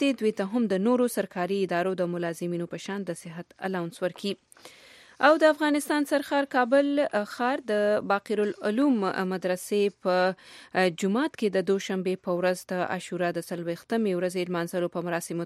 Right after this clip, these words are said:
ترسره شوي ځانمرګي برید په ملي او نړیواله کچه په سختو ټکو غندلی شوی دی. د دغه برید ذمواري چې د داعش وسلوالو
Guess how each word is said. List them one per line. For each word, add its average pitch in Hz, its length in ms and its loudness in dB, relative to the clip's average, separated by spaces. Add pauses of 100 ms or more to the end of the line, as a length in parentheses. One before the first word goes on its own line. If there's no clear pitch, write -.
ترسره 175 360 -8
شوي 165 200 -8
ځانمرګي 170 480 -8
برید 220 300 -2
په 180 120 -4
ملي 175 220 -4
او 180 80 -2
نړیواله 190 460 -4
کچه 247 220 -4 (100)
په 220 120 -6
سختو 254 360 -6 (100)
ټکو 226 260 0 (280)
غندلی 180 400 -2
شوی 180 260 -4
دی. 185 80 2 (420)
د 185 140 2
دغه 175 260 2
برید 185 300 0 (220)
ذمواري 175 520 0 (120)
چې 175 200 -4
د 180 160 -2
داعش 175 240 -4
وسلوالو 196 560 0